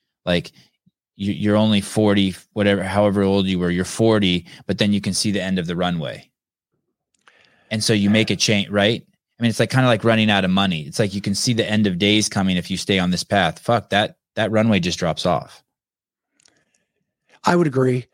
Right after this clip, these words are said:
Speaker 2: Um, I think that there was a point before I talked to Marcus where I'd given up on myself.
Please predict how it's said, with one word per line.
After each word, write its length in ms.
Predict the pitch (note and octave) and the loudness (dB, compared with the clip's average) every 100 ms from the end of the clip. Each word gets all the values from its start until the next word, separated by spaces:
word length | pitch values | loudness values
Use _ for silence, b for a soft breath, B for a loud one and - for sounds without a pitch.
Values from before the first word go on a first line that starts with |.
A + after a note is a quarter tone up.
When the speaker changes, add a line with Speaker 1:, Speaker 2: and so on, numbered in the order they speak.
| _ | _
Speaker 2:
Um, 380 | F3 C3+ B2 - | -6 -4 -4 -6
I 200 | G3+ D3+ | -2 0
think 400 | C#3 D#3+ D#3 C#3 | 0 0 0 -2
that 640 | B2 C3 C3+ C3 D3+ - - _ _ _ _ _ _ _ _ _ _ _ _ _ _ - | -4 -2 0 0 -4 -8 -12 _ _ _ _ _ _ _ _ _ _ _ _ _ _ -2
there 160 | D#3 G3 | 2 2
was 160 | D3 | 2
a 40 | D3+ | -2
point 540 | - - E3 F3 - C#3 | -4 0 2 2 -2 -4
before 320 | C3 - D3 | -2 2 2
I 80 | C#3 | 2
talked 240 | C#3+ C3 | 0 0
to 60 | C3+ | 0
Marcus 340 | C3 - - | 0 -2 -2
where 80 | C3 | 0
I'd 140 | A#2+ | 0
given 240 | A#2 A#2+ A#2 | -2 -2 -2
up 160 | A2+ | -4
on 100 | A2 | -6
myself. 640 | G#2+ G#2+ - - G2+ - | -4 -4 -6 -10 -14 -18